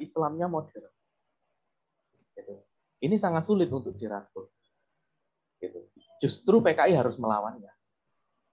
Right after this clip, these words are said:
Yang bisa dirangkul oleh P K I, yang sesuai dengan, eh,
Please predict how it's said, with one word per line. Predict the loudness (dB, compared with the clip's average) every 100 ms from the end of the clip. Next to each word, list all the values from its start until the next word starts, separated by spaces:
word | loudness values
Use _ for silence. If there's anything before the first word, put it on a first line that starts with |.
| _ _ _ _ _
Yang | 0 0 2
bisa | 2 4 4
dirangkul | 4 2 2 2
oleh | 2 2 0
P | -4 -8
K | -8 -10
I, | _ _ _ _ _ -8
yang | -8 -6
sesuai | -4 2 4 4 0
dengan, | -4 -2 -2 -8 _ _ _ _ _ _ -4
eh, | 0 0 0 0 -2 -4